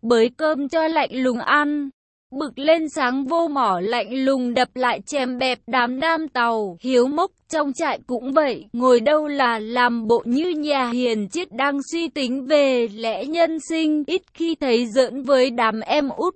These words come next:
Nói chuyện thoải mái cũng không, chính vì vậy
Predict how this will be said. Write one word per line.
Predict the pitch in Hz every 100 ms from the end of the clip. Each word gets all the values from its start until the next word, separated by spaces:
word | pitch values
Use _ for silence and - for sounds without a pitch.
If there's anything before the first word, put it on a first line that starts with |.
| _ _ _ -
Nói | 262 247 233
chuyện | 311 311 - -
thoải | 240 190
mái | 196 208 208 240 -
cũng | 285 254
không, | - 320 320 311 302 -
chính | 311 285 320
vì | 320 370 277
vậy | 220 285 247